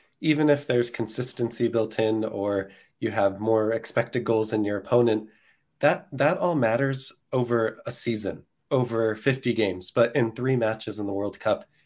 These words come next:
anything can happen. So that might play a part in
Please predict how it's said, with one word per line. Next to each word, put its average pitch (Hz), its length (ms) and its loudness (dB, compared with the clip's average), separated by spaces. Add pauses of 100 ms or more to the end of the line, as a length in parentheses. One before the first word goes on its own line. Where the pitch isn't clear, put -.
(380)
anything 131 440 2
can 107 140 -6
happen. 98 340 -2
So - 140 0
that 123 200 6
might 175 260 2
play 156 180 -2
a 139 80 0
part 120 400 -2 (380)
in 110 460 2